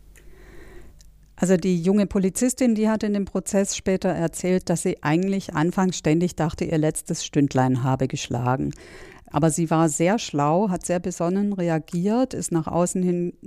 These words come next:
total ruhig geblieben und hat vor allem auch das Gespräch mit den Geiselnehmern gesucht und, äh, hat dann wohl auch sich länger mit Dirk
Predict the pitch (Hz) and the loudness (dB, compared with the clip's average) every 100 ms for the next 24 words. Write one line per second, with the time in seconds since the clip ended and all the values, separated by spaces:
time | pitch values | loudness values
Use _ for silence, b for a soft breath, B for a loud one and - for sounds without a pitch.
0 | - 165 170 156 160 202 220 - 208 208 | -6 -2 2 2 4 2 2 -2 -2 0
1 | 214 214 214 - 160 151 - 175 - 180 | 0 0 -2 -2 -2 0 0 -2 0 0
2 | 151 170 180 160 - 151 - - - 175 | 2 2 2 -2 -2 -6 -6 -6 0 0
3 | 190 151 - 131 127 131 139 147 143 135 | 0 -2 -2 -2 -2 -2 0 2 2 2
4 | 139 139 135 139 135 - 139 170 262 - | 2 2 0 0 -4 -2 0 4 2 0
5 | - - B B B B B - 165 165 | -8 -12 B B B B B 0 2 4
6 | 160 - 160 156 165 - 170 165 165 160 | 2 0 0 2 2 0 0 0 0 0
7 | 160 156 170 156 147 175 180 165 170 156 | -2 -2 -6 -2 0 0 2 0 0 -2
8 | 147 | -2